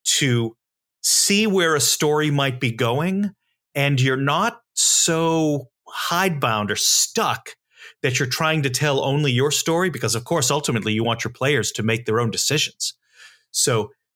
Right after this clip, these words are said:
i-, i-, if, if you're, if you're able to see where they're coming from and where they're going and how they're going to, to respond to a challenge you put in front of them, well, I mean, that's,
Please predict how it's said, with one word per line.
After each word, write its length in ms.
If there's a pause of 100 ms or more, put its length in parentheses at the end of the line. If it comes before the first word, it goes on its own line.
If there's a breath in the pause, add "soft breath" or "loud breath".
(120)
i-, 40
i-, 260
if, 200
if 160
you're, 160
if 120
you're 140
able 140
to 80
see 240
where 240
they're 280
coming 360
from 240
and 140
where 180
they're 300
going 500
and 100
how 440
they're 400
going 500
to, 460 (680)
to 320
respond 1000
to 160
a 40
challenge 480
you 60
put 160
in 60
front 240
of 80
them, 180 (800)
well, 280 (220)
I 60
mean, 120 (120)
that's, 420